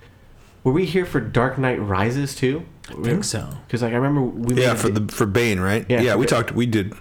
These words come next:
Speaker 3: we
Speaker 1: yeah,
Speaker 3: talked
Speaker 2: yeah.
Speaker 3: about
Speaker 1: we
Speaker 3: that.
Speaker 1: made a whole, like, day of it, right? I don't think I could do that anymore.
Speaker 2: That's what I'm saying. I'm saying we're, uh, how old we've gotten, how long we've been watching,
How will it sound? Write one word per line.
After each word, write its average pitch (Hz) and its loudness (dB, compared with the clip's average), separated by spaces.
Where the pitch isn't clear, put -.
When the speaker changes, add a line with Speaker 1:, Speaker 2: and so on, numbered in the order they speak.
Speaker 3:
we 101 0
Speaker 1:
yeah, 117 4
Speaker 3:
talked 107 2
Speaker 2:
yeah. 104 -4
Speaker 3:
about 101 0
Speaker 1:
we 139 4
Speaker 3:
that. 151 2
Speaker 1:
made 175 2
a 156 2
whole, 143 0
like, 110 -4
day 180 2
of 143 -4
it, - -14
right? 120 -2
I 160 2
don't 196 0
think 185 0
I 135 2
could 117 -4
do 139 0
that 107 -2
anymore. - -10
Speaker 2:
That's 180 -2
what 220 4
I'm 170 4
saying. 156 2
I'm 139 0
saying 147 2
we're, 151 2
uh, 139 -2
how 151 0
old 190 2
we've 175 0
gotten, 127 0
how 123 0
long 135 2
we've 131 0
been 113 -2
watching, 101 -4